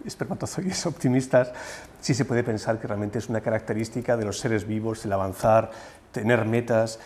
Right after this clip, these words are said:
ah, y tener, en el caso de los humanos, ilusiones, ¿no? Eh, decimos en castellano que la, donde hay, mientras hay, eh, vida y esperanza, en realidad deberíamos decir lo contrario, mientras hay esperanza hay vida, ¿no?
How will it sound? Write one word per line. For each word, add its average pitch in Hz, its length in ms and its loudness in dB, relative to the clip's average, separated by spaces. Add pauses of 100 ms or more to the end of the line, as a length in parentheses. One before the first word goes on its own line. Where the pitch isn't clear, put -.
(320)
ah, 101 500 4
y 107 40 0
tener, 135 280 2
en 180 100 2
el 117 60 -2
caso 127 200 0
de 117 60 2
los - 100 -4
humanos, 117 320 0
ilusiones, 104 520 -4
¿no? 143 120 -8 (600)
Eh, - 120 -6
decimos 143 340 -4
en 151 80 2
castellano 143 580 0
que 143 160 0
la, 104 840 4
donde 107 320 0
hay, 123 500 2
mientras - 460 -6
hay, 127 420 2
eh, 117 320 -2
vida 120 300 2
y 113 80 4
esperanza, 123 500 -2
en 110 60 0
realidad 107 220 0
deberíamos 151 300 2
decir 135 140 -6
lo 127 100 0
contrario, 127 380 2
mientras - 260 -2
hay 123 100 4
esperanza 123 500 0
hay 104 140 2
vida, 98 280 0
¿no? 113 200 -10